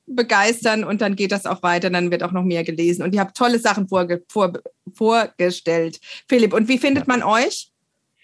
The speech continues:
Speaker 2: Ja, die Homepage unsere Buchhandlung punkt de.
Speaker 1: Ja.
Speaker 2: In einem Wort, unsere Buchhandlung punkt de. Da findet man auch direkt die Telefonnummer. Ähm, ich vergesse das ja immer, wenn man im Radio eine Telefonnummer hört, aber der Vollständigkeit halber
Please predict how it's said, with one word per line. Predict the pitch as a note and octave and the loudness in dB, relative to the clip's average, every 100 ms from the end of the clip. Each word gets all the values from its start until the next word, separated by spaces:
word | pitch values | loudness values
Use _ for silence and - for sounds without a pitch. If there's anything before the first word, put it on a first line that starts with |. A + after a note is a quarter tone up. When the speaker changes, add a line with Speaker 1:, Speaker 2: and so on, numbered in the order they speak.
| - - - _ | -20 -18 -18 _
Speaker 2:
Ja, | C3 C3+ G2+ | 0 0 2
die | A#2 A#2+ C3 | 2 2 2
Homepage | A2 E3 F#3 G#3 G#3 - - | 2 2 4 4 2 -10 -6
unsere | F3 G3+ F#3 E3+ E3 | 0 0 2 2 2
Buchhandlung | D#3+ F3 - A#2 A2+ A2+ G#2+ - | 2 0 0 0 2 0 -2 -6
punkt | - A2 - | -2 -2 -2
de. | F#2 G#2+ C#3 A#3+ _ _ _ _ _ | -4 0 -2 -2 _ _ _ _ _
Speaker 1:
Ja. | A#3 A#3 F#3 | -2 0 0
Speaker 2:
In | G3 | -2
einem | G2+ | 0
Wort, | D3 - | 0 0
unsere | C3 A#2 | -4 -2
Buchhandlung | C3+ D#3+ F3 E3 | 0 0 2 2
punkt | D#3 | 4
de. | E3 - - - | 4 2 -6 0
Da | C3 | 2
findet | D#3 | 4
man | C#3+ | 2
auch | C#3 | 2
direkt | C3 C3 | 2 0
die | B2 | 0
Telefonnummer. | A2 A2 G#2+ - F3+ F#3+ F#3+ F#3+ F#3+ - _ - | 2 2 2 4 4 4 4 4 2 -2 _ 0
Ähm, | C3+ C3+ C3+ C3+ C#3 - | 4 6 4 0 -6 -8
ich | C3 B2+ C#3+ | -10 -4 0
vergesse | D#3 C#3 E3+ | 0 2 2
das | F#3+ D#3+ | 2 2
ja | E3 | 2
immer, | D#3+ D3+ | 2 2
wenn | D3 | 0
man | C#3+ | -2
im | C#3 | 0
Radio | B2 C#3+ D3 | 2 2 2
eine | C#3 C3 | 2 0
Telefonnummer | C3+ C#3 B2+ D3 C#3+ B2+ | 0 0 0 0 2 4
hört, | C#3 | 2
aber | - A2+ G#2+ - _ - | 2 -2 -4 -6 _ -4
der | A2 | -2
Vollständigkeit | - G#2 - G2+ F#2 - F#2 | 0 0 0 -4 -6 -6 -6
halber | F#2 F#2+ F#2+ G2 | -2 -2 0 -2